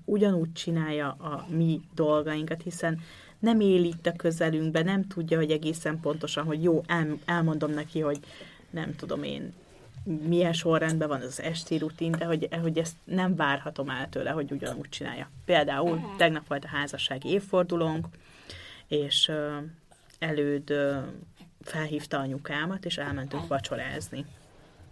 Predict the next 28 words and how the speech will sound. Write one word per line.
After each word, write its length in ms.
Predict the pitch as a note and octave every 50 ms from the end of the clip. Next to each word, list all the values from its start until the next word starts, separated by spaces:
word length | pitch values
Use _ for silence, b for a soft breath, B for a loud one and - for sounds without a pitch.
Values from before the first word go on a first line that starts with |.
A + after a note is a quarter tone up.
| - - - - - -
És 140 | F#3 - -
akkor 300 | - E3+ - F#3 F3 E3+ E3+ B B B B B B B
anyukám 580 | - F#3+ F#3 F3 E3+ E3+ - E3 E3 E3 E3
reggel 360 | E3+ F3 F3 E3 D#3 D3+ D3 D3+
mondta, 300 | E3 E3+ E3+ F3 E3+ E3
hogy 160 | D#3+ D#3+ E3
hát, 600 | - - A#3 A#3 A3+ A3 A3 G#3+ G#3 - - - - B B B B B B B
hogy 120 | B E3+ E3+
nagyon 540 | F3+ G3 G3 F3+ F3+ E3 D#3+ D#3+ D3+ - -
nem 280 | - F3 E3+ F3 F3+
tudta, 520 | F3 - D#3 E3 - - - - D#3 D3+ C#3+ C3+ C3 - -
hogy 180 | - D#3 D3 C#3+
így 180 | C#3 C3+ -
hogy 220 | - - F3+ F3 F3
kezdje 380 | - E3 D3 D3 C#3+ - D3+
el 80 | C#3 C#3
így 180 | C#3 C#3+ - C#3+
az 100 | - E3+
altatást, 720 | F#3 G3+ G3+ G3 G3 G3 F#3 - F3+ E3+ E3+ E3 E3+ -
úgyhogy 320 | - F3+ F3+ - - D#3+ E3
este 500 | - F#3 F#3 F3 - - E3 D#3+ E3+ E3+ -
fél 340 | - - - F3 D#3 D3+ D#3
kilenckor 600 | - - D#3+ D#3 D#3 D#3 D#3+ - - E3+ D#3+ -
még 200 | - C3+ C3+ C#3+ -
mesét 400 | E3 D3 - - - - - -
néztek 420 | - C3+ C3+ C#3 - - - C3+
a 60 | - -
gyerekek. 720 | - - - B2 - - - B2+ C3 C#3 - - - -